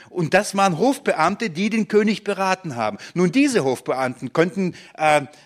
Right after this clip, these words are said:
äh, den König nur beraten, wenn sie Sterne gedeutet haben. Die haben halt Sterne gelesen und gesagt, "König, zieh in den Krieg oder ziehe ihn nicht."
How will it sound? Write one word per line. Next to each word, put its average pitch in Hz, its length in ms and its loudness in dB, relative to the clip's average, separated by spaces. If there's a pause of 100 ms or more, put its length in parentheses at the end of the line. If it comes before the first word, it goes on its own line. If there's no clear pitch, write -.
(120)
äh, 143 600 4
den 143 220 -4
König 160 280 2
nur 220 140 2
beraten, 180 480 6
wenn 160 180 4
sie 180 140 -2
Sterne 202 400 2
gedeutet 120 520 2
haben. 110 200 -4
Die 139 100 -4
haben 135 140 -2
halt 113 140 -4
Sterne 226 340 4
gelesen 214 380 2
und 190 60 -2
gesagt, - 360 -4
"König, 170 480 0
zieh 196 160 -2
in 202 60 0
den 185 140 0
Krieg 190 260 -2
oder 151 180 -4
ziehe 147 320 -4
ihn 131 100 -8 (120)
nicht." - 320 -10